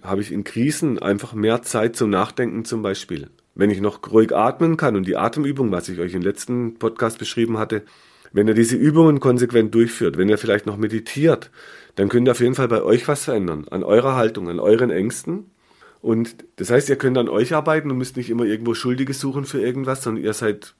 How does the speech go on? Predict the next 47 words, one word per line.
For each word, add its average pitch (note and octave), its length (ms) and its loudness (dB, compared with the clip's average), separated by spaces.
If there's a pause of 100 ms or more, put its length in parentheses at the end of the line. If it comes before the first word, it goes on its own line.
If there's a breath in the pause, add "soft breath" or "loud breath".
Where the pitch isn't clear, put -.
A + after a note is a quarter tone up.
bei G2+ 160 2
euch, D3 560 2
ihr G2+ 140 -6
könnt G#2 200 -8
für G2+ 120 -8
euch F#2 200 -4
was A#2 200 -6
tun. A#2+ 320 -4 (680 loud breath)
Und F#2+ 80 -6
mein G2 220 0
Tipp - 180 -8
seit G2+ 200 -4
zwei F#2+ 180 -2
Jahren G2+ 340 0
war G2 100 -2
immer G#2 140 -2
für A2+ 140 -10
die A2+ 80 -8
Patienten G#2 480 -4
durchatmen, G#2 520 -4
spazieren A#2 560 -2
gehen. A#2+ 360 4 (720 soft breath)
Das F#2 120 -8
heißt, A2 280 0
man G2 140 -2
entspannt G2+ 500 -4
sich, C3 300 -6
man G#2 180 -4
kann G2+ 160 -6
die G2+ 80 -6
Natur G#2 340 -2
genießen, B2+ 640 -4 (360 soft breath)
solange G#2+ 440 2
wir A#2 100 4
hier A2 140 2
keinen G2+ 240 -2
Krieg B2 260 -4
haben, D3+ 180 -2
vorausgesetzt. C3+ 880 -6 (160)
Und F2+ 160 -6
dafür F2+ 200 -6
bin G2 160 -6
ich F#2+ 60 -8
natürlich G2 360 -8
hier G#2 180 -4
sehr G2+ 200 -2
dankbar, G#2+ 600 -2